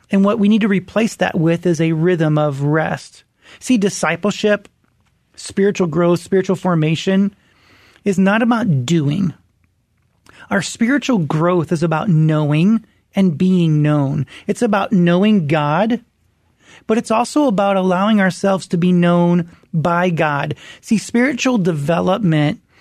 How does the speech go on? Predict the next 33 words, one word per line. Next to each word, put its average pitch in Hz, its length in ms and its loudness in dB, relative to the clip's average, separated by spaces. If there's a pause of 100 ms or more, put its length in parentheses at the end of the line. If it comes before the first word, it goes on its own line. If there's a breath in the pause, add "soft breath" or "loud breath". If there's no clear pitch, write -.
(200 soft breath)
is 185 140 -2
not 208 300 2
just 190 260 -4
learning 190 440 4
more 180 180 2
about 165 400 -2
God, 156 380 0
but 147 120 0
it's 151 160 -6
inviting 190 840 2 (440 loud breath)
God 175 760 0 (260)
in 165 560 2 (280)
to 185 240 0
our 151 160 0
life. 143 500 -2 (640 loud breath)
So 247 200 0
in 247 80 4
the 226 80 2
second 294 440 0
half 214 300 0
of 190 80 0
the 175 60 0
show, 160 480 -2 (380 soft breath)
I'm 233 140 2
gonna 277 220 2
look 202 260 0
at 202 100 0
a 160 60 -2
scripture - 560 -4
and 151 140 0
break 165 320 -2
that 180 360 0
down 151 540 0